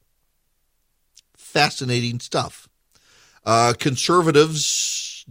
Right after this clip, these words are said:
don't really tune into C N N. Most of them go to Fox. They don't really go to Newsmax or the other programs. They're still sticking with Fox, even though Newsmax has so-, shown some growth. But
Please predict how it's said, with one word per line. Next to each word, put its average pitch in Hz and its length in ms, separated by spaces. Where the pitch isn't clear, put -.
don't 143 220
really 139 180
tune 135 220
into 120 200
C 113 220
N 90 80
N. 120 360
Most 123 340
of 135 80
them 113 120
go 107 120
to 98 80
Fox. 92 480
They 123 100
don't 175 260
really 196 440
go 127 160
to 123 80
Newsmax 120 640
or 120 40
the 110 140
other 147 160
programs. 92 420
They're 113 120
still 180 220
sticking 165 340
with 185 100
Fox, - 600
even 135 240
though 123 80
Newsmax 120 640
has 113 120
so-, 110 260
shown 110 380
some 123 240
growth. 120 460
But 92 180